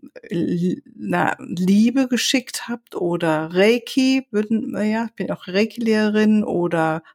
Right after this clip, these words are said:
Heilung geschickt hab, Menschen, die sich nicht so gut gefühlt haben, die sich krank gefühlt haben. Und natürlich habe ich auch, äh, schon bekommen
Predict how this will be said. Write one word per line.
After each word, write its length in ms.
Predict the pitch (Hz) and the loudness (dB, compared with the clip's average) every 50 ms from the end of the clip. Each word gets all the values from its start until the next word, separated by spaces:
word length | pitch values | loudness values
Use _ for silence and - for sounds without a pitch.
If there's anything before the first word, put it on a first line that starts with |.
| - - | -6 0
Heilung 440 | 202 196 208 226 233 254 247 240 | 2 2 4 4 4 2 2 2
geschickt 420 | 233 226 220 - - 226 226 - - | 2 0 0 -2 -4 -4 -6 -4 -6
hab, 140 | 214 - - | -6 -2 0
Menschen, 440 | 190 190 196 202 - - 208 196 | 0 2 2 2 0 0 0 0
die 340 | 180 190 185 180 185 185 185 _ _ - - - - - - - - - _ - | 2 2 2 2 2 0 -2 _ _ -20 -20 -20 -20 -20 -20 -20 -20 -20 _ -16
sich 340 | - - 208 196 185 - | -8 -2 -2 -2 0 2
nicht 160 | 214 202 208 - | 0 0 0 -2
so 100 | 190 175 | -6 0
gut 200 | 190 226 233 - | 0 0 0 0
gefühlt 380 | - 226 - - 233 233 220 | -4 -6 -4 0 -2 0 2
haben, 180 | 220 214 208 196 | 4 2 2 2
die 100 | 196 185 | 0 -2
sich 180 | 185 185 185 | -2 -2 -4
krank 280 | - - 170 170 196 208 | -4 -2 0 0 0 -2
gefühlt 440 | 220 208 - - 214 220 214 - 196 | -4 -8 -2 0 0 0 0 0 0
haben. 440 | 208 208 214 214 214 220 220 214 - - - - - - - - _ _ | 2 2 4 4 4 2 0 -2 -6 -20 -20 -20 -20 -20 -20 -20 _ _
Und 380 | - 220 196 202 196 190 - - | -6 -2 0 0 0 -2 -4 -2
natürlich 400 | 190 190 185 - 220 214 185 185 | 0 0 2 2 2 2 4 4
habe 200 | 190 190 190 196 | 2 4 4 2
ich 60 | 170 | 2
auch, 100 | 175 - - - - - | 0 -2 -4 -12 -8 -2
äh, 220 | - 180 180 175 180 | 0 2 0 0 -2
schon 300 | - - - 190 185 - | -4 -4 -2 -2 -2 -2
bekommen 720 | - - - - - 190 202 233 269 277 277 285 247 | -4 -12 -8 0 2 2 4 4 4 6 4 4 2